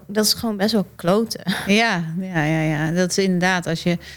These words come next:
Speaker 2: volgens mij moet je een levensverzekering vaak hebben om een huis te kopen. En dan, als je dus kanker hebt gehad, dan hebben ze zoiets van, vroeger mochten ze gewoon eisen dat je zoveel jaar kankervrij dan was. Nou, als je daarover nadenkt, dat is toch absurd.
Speaker 1: Ja,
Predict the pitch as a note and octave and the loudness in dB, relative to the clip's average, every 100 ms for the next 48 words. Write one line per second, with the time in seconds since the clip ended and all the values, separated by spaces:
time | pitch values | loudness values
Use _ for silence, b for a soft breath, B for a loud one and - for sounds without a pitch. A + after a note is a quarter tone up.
0 | B B - - F#3+ F#3+ F#3+ - - F#3 | B B -6 2 2 2 0 -2 -2 2
1 | E3+ E3+ G#3+ G3+ - - F#3+ F#3+ F#3+ F3 | 4 4 2 -2 -4 0 0 2 -2 0
2 | D3 F3+ G3 F3+ - G3+ F3+ F3+ G3+ - | 0 2 0 0 -2 2 4 4 2 -4
3 | - G3+ G3+ - - F#3+ F#3 F3+ F3 - | 0 0 0 -6 -2 0 2 2 -2 -2
4 | - F#3+ - F3+ - F3+ F3+ E3+ F3 - | 0 0 2 0 2 -2 0 0 0 -2
5 | - F3 F#3 - F3+ F3+ F3 E3+ - F3+ | -2 0 0 0 0 2 0 -2 0 -2
6 | - F3+ F3 B B - - G#4 G#3+ G3 | 0 -2 -2 B B -2 0 4 4 2
7 | - G3 F#3+ - F3 E3 F#3+ F3+ F3 E3 | 0 0 2 2 2 2 0 0 0 0
8 | D#3+ E3+ F#3 G3 G3+ F3+ E3+ E3+ b b | 0 2 2 2 2 2 2 0 b b
9 | b b b _ _ - G3+ F#3+ - A3+ | b b b _ _ 2 2 0 2 2
10 | C4+ F#3 D3 C#3 C3+ - C#3 E3 D#3+ F#3 | 2 2 2 2 0 0 0 0 0 0
11 | - F#3+ - F#3 F3+ E3+ D#3+ E3 D#3+ - | 2 0 2 2 2 2 0 -2 -2 -2
12 | F3 - F#3 G3 E3 G#3 G3 F#3 F#3+ - | 0 -4 0 0 0 -4 -8 -8 -10 -4